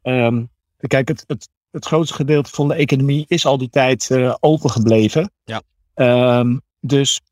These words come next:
Speaker 1: ja, ehm, dit is echt, eh, glazen bolwerk. Eh,
Speaker 2: Ja,
Speaker 1: dus
Speaker 2: het,
Speaker 1: dat
Speaker 2: eh,
Speaker 1: valt moeilijk te duiden.
Speaker 2: het aantal faillissementen is natuurlijk, eh, verrassend laag gebleven, eh, mede dankzij die, die steunmaatregelen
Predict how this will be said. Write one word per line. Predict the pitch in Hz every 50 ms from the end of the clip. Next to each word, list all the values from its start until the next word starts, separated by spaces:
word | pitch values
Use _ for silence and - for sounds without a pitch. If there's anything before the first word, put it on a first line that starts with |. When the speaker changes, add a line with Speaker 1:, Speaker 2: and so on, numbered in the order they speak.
| _ _
Speaker 1:
ja, | - 139 139 127 110 - _ _ _ _ _ _ _ _ _ _ _ _
ehm, | - - 131 123 127 120 120 - _ _ _ _ _ _ _ _ _ _ _ _
dit | - 147 156 - -
is | 147 -
echt, | 151 143 - - -
eh, | 139 131
glazen | - - 151 135 131 120 135 120
bolwerk. | 120 123 120 107 110 98 95 90 - - -
Eh, | - 123
Speaker 2:
Ja, | 117 123 123 98 - _ _ -
Speaker 1:
dus | 110 110
Speaker 2:
het, | 107 123
Speaker 1:
dat | 120 117
Speaker 2:
eh, | 120 131 131
Speaker 1:
valt | 131 120 101
moeilijk | 110 110 107 104 110 -
te | - 110
duiden. | - 95 90 90 - -
Speaker 2:
het | - 117 -
aantal | 117 131 131 147 131
faillissementen | - 151 143 143 135 - - 127 139 151 147 - 135
is | 123
natuurlijk, | 117 120 113 - 127 113 - -
eh, | 117 117 113 104 95 98 110
verrassend | - - 117 123 123 135 110
laag | 104 113 127 135 - -
gebleven, | 117 101 104 104 104 104 101 95 110 123 104 95
eh, | 82 104
mede | 104 110 113 110 107 107
dankzij | 95 107 113 120 - - 107 101
die, | 104 98 98
die | 95 101 98
steunmaatregelen | - - 110 104 101 101 95 95 - 92 92 92 92 - - 92 92 92 92